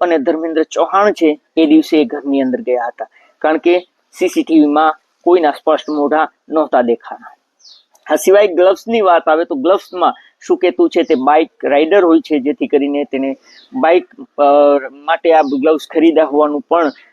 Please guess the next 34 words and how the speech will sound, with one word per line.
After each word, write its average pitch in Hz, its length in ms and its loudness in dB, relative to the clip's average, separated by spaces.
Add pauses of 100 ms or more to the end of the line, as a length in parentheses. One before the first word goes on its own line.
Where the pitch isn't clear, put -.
જાણવા 165 420 0
મળે 160 240 2
છે. 202 260 -2 (440)
અ, 143 220 2
સો 240 320 2
જેટલા 202 280 2
ગવાહો 170 540 2
હતા, 170 240 -2
તેમાં 156 320 -6
અનેક 160 260 -6
ગવાહો 151 440 0
છે, 131 280 -4 (260)
અનેક, 170 340 -2
અ, 143 180 4
લોકો 160 420 2
છે 135 200 -4
તે 165 440 -4 (360)
પોતાનું 151 480 -2
નિવેદન 156 460 0
છે 131 180 -4
તે 135 120 -2
ફેરવી 190 600 -2
તોડ્યું 180 400 4
હતું 202 260 -2 (240)
અને 170 120 0
પોલીસ 208 460 0 (440)
આ 185 120 -2
કેસને, 175 640 -2 (280)
આ 147 60 0
મર્ડરને 160 640 0 (340)
સાબિત 165 340 -2
કરવામાં 143 460 0
નિષ્ફળ 135 440 -4
રહી, 190 280 2